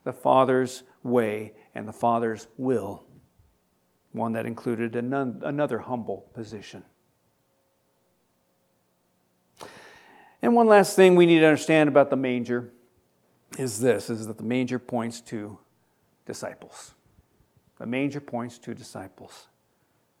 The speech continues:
We talked a lot today about humility. We've also referred to the fact that often God will choose the most unlikely of people or places to include in his purposes.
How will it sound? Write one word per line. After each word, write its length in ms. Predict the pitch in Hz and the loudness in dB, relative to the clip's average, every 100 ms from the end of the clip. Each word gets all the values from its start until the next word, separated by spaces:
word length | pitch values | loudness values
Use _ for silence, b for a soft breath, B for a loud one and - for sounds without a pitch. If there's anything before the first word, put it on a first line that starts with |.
| _ _ _ _ _ _ _ _ | _ _ _ _ _ _ _ _
We 120 | 127 | -10
talked 260 | 117 131 127 | 0 0 2
a 60 | 120 | 0
lot 240 | 120 123 | 0 -2
today 160 | 123 120 | -2 0
about 260 | 120 110 | 2 0
humility. 480 | 120 120 110 101 113 _ _ _ _ _ _ _ _ _ _ - - _ _ | -2 -4 -4 -6 -16 _ _ _ _ _ _ _ _ _ _ -20 -20 _ _
We've 100 | 104 | -6
also 260 | 107 - | -6 -4
referred 400 | 120 113 135 123 | -6 -2 2 2
to 80 | 123 | 0
the 60 | 117 | -4
fact 380 | - 127 120 - | 2 2 2 -2
that 120 | 120 | 0
often 300 | 123 120 131 | 0 0 0
God 260 | 120 123 120 | 4 4 4
will 80 | |
choose 320 | 120 - 127 117 | -4 -6 -6 -4
the 60 | |
most 260 | 120 123 - | -4 -4 -4
unlikely 520 | 147 135 127 135 139 | -6 -2 0 0 -2
of 140 | 139 139 | -4 -2
people 260 | 151 143 | -6 -2
or 80 | 135 | -4
places 480 | 131 143 139 135 127 | -2 -2 -2 -4 -10
to 100 | - | -6
include 540 | 131 123 143 131 127 - b b b b b _ _ - | -8 -6 -4 -4 -6 -14 b b b b b _ _ -14
in 120 | 120 | -12
his 180 | 110 104 | -12 -14
purposes. 640 | - 151 147 - - - | -8 -8 -8 -16 -20 -20